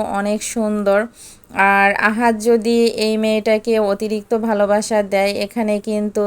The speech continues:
তিশার সেই আসল যে রূপ সেটা কিন্তু বের হয়ে আসবে। দুদিন পরে দে-, শোনা যাবে যে এই মেয়েটারও ডিভোর্স হয়ে গেছে, আখির মতো চলে গেছে সংসার ছেড়ে। যাই হোক ভিউয়ার্স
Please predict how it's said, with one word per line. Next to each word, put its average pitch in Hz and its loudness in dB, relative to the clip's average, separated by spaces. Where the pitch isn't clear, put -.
তিশার 208 0
সেই 214 2
আসল 226 2
যে 220 2
রূপ 202 0
সেটা 208 -2
কিন্তু 202 -4
বের 202 0
হয়ে 202 2
আসবে। 196 0
দুদিন 208 -4
পরে 202 0
দে-, 196 -2
শোনা 208 -2
যাবে 190 -2
যে 196 -4
এই 202 -2
মেয়েটারও 202 2
ডিভোর্স 202 -2
হয়ে 202 -2
গেছে, 196 -2
আখির 202 -4
মতো 196 -4
চলে 202 0
গেছে 190 -2
সংসার 202 -4
ছেড়ে। 196 -2
যাই 226 2
হোক 233 0
ভিউয়ার্স 202 -2